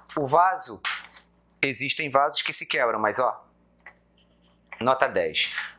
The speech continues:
Partindo pro próximo. Três D, ó, três D Prime, beleza. Agora eu vou pra esse aqui, ó.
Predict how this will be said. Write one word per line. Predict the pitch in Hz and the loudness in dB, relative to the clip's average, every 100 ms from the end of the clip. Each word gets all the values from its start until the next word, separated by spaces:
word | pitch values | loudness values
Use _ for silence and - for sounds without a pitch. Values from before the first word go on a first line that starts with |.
| _ | _
Partindo | 139 - 170 | 2 4 -6
pro | 160 165 | -4 -4
próximo. | 139 117 - 95 92 92 _ _ - _ - - - | 0 0 0 -4 -10 -16 _ _ -20 _ -18 -18 -8
Três | - 156 156 | -4 -4 -2
D, | 156 | -2
ó, | 143 147 - | 2 0 0
três | 160 165 | -4 -4
D | 160 | -2
Prime, | 160 165 170 | 0 0 -2
beleza. | 160 165 123 135 | -2 -2 -2 -2
Agora | 143 180 | -2 -2
eu | 180 | -4
vou | 185 | -4
pra | 185 | -4
esse | 175 | -4
aqui, | 190 - 143 | -6 -6 -4
ó. | 117 | -4